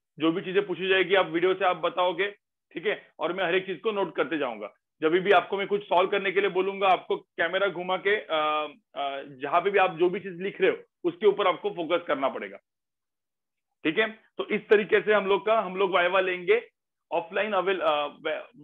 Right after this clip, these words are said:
suppose नहीं हुआ तो online, ठीक है? इसमें maths and physics दोनों का होगा, ठीक है? ये physics and maths दोनों का होगा।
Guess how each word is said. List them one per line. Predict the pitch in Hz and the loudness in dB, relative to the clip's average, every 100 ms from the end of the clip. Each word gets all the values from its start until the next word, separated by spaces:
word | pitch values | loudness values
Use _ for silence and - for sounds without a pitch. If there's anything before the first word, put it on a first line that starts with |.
| - | -14
suppose | 170 170 185 | -8 -2 -2
नहीं | 170 170 | -2 -4
हुआ | 208 185 226 | -2 0 0
तो | 233 | 2
online, | 214 175 147 113 - _ _ _ _ _ | 2 0 -2 -8 -12 _ _ _ _ _
ठीक | 175 170 | -8 -6
है? | 240 240 _ _ _ _ - | -6 -8 _ _ _ _ -6
इसमें | 165 170 202 | -4 0 2
maths | 180 180 - - - | 4 4 2 -2 -4
and | 185 226 240 _ 196 | -2 -2 -6 _ 0
physics | 185 185 - | 0 0 -4
दोनों | - 151 185 190 | -8 -2 0 2
का | 180 196 | 4 6
होगा, | 165 156 156 202 - _ _ _ | 6 4 4 2 -4 _ _ _
ठीक | 170 180 | -4 -2
है? | 170 - _ - | -2 -4 _ -6
ये | 170 | -2
physics | 170 180 190 | -2 -2 -2
and | 196 | -4
maths | 185 185 170 | -2 -2 -2
दोनों | 180 180 | -4 -2
का | 180 | 0
होगा। | 170 170 214 | 0 0 -4